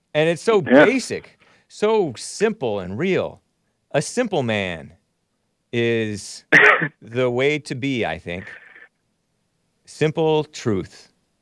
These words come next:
Speaker 1: That's cool.
Speaker 2: Yeah, we'll have, we'll have to re-, re-, reassign the acronym for T S for true speech. We got bogus speech,
Speaker 1: <laughs>
Speaker 2: now we got true speech.
Speaker 1: Yeah. <laughs>
Speaker 2: Replace that, that old B S T S.
Speaker 1: Nice.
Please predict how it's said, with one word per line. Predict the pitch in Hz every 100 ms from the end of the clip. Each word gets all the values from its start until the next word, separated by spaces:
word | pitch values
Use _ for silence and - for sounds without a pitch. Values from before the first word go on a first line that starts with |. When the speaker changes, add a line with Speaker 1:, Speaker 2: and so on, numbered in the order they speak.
| _ _ _
Speaker 1:
That's | 107 -
cool. | 113 95 -
Speaker 2:
Yeah, | 110 110
we'll | 120
have, | 127 127 - -
we'll | 117
have | 123 -
to | 107
re-, | 117 113 110 95
re-, | 110 120 117 -
reassign | 123 117 - 117 117 113
the | 104 101 - - _ -
acronym | 113 110 117 110 107
for | -
T | 104 - 117
S | 113 113 - - - - - - - -
for | 110
true | - 170 175
speech. | - 123 95 - -
We | 120
got | 123 110
bogus | 123 135 127
speech, | 190 147 147
Speaker 1:
<laughs> |
Speaker 2:
now | 120
we | 123
got | 113 -
true | 151
speech. | 139 - 107 - - - -
Speaker 1:
Yeah. | 113 131 156 147 107 - _ _
<laughs> | - - 143 165
Speaker 2:
Replace | 131 123 147 135
that, | 143 131 131
that | 139
old | 139 156 156 120
B | 139 135
S | 131 - -
T | 139
S. | 120 110 - - - _ _ - -
Speaker 1:
Nice. | 120 120 87 -